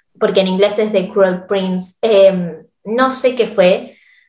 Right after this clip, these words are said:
siento que tampoco logré conectar con los personajes y eso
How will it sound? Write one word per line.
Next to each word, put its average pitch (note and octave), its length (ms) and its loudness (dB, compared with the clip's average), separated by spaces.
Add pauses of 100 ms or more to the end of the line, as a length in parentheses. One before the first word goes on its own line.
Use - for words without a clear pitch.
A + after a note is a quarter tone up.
siento C4+ 440 2
que A#3+ 160 2
tampoco G#3+ 480 0
logré G3+ 240 0
conectar G#3+ 440 -2
con G#3+ 100 0
los G3 140 -4
personajes A3 840 -2
y G#3+ 60 2
eso G3 200 -4